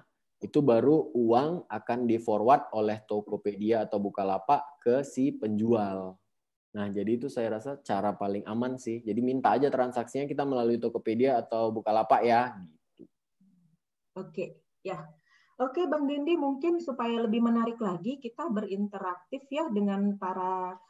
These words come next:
Speaker 2: partisipan nih. Sudah ada pertanyaan nih. "Assalamualaikum, saya Ferry, pedagang di Bandung." Wah, senang sekali ya ada Bang Ferry yang bergabung nih dari Bandung jauh. Ya, ingin bertanya, bagaimana sih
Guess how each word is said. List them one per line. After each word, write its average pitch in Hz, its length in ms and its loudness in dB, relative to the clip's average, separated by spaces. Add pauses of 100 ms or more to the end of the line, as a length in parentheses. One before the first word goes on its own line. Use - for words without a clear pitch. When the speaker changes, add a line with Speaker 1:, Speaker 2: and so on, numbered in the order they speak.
(160)
Speaker 2:
partisipan 196 720 -4
nih. 311 140 -4
Sudah 196 260 0
ada 208 180 2
pertanyaan 269 680 2
nih. 320 240 2 (400)
"Assalamualaikum, 277 1040 2
saya 262 400 2
Ferry, 240 580 2
pedagang 233 540 4
di 240 80 4
Bandung." 214 480 4
Wah, 220 220 4 (260)
senang 226 380 -6
sekali 269 480 -4
ya 269 160 -4 (160)
ada 196 180 0
Bang 214 240 2
Ferry 233 380 -4
yang 214 260 0
bergabung 202 540 2
nih 262 100 2
dari 202 220 2
Bandung 202 420 4
jauh. 208 320 0 (400)
Ya, 226 220 -2 (340)
ingin 320 300 0
bertanya, 214 880 4
bagaimana 277 500 4
sih 453 220 -2